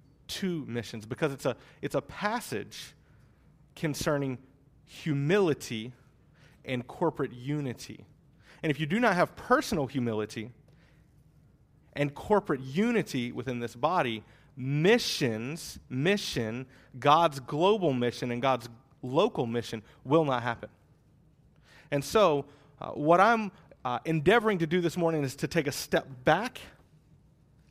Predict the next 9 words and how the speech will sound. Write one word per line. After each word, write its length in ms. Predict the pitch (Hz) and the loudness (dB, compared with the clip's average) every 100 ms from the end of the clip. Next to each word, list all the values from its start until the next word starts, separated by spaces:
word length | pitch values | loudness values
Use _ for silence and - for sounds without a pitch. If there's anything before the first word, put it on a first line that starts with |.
| _ _ _ - - - | _ _ _ -20 -14 -6
and 120 | 151 | -2
to, 180 | 165 135 - - | 0 -2 -6 0
to 120 | 156 | 0
lay, 500 | 139 170 196 202 196 - - 127 | 4 6 6 4 -2 -16 -18 -12
uh, 240 | 123 117 - _ | -10 -10 -14 _
firmly 720 | - 202 214 220 156 123 117 | 0 4 6 6 4 2 0
and 120 | 127 | -2
to, 180 | 135 123 - - | 0 0 -2 -10
to 280 | - 131 117 | -2 0 -2